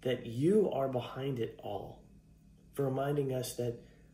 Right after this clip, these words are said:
the true way to love you is to, to not only love you directly, but love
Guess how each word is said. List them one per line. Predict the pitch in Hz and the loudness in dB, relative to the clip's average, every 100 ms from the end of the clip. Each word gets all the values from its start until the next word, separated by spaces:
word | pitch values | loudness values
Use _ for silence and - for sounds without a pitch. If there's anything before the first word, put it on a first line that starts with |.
| - | -6
the | - | -2
true | 127 - 175 | 2 8 8
way | 160 139 139 | 10 8 4
to | 123 123 | 2 -2
love | 113 123 131 117 | 0 2 0 -2
you | 110 135 139 123 120 120 - - - - - | -2 2 6 6 4 -2 -16 -20 -20 -12 -4
is | 139 120 | -2 -2
to, | - 123 - - | -4 -6 -8 -8
to | 143 | -4
not | 135 147 175 | -2 0 0
only | 165 151 135 | 2 2 2
love | 131 135 117 | 2 0 -2
you | 113 123 127 | -4 -4 -2
directly, | 113 113 120 - 117 | -2 -2 -2 -2 -2
but | 117 113 | -2 -2
love | 135 135 | -2 -4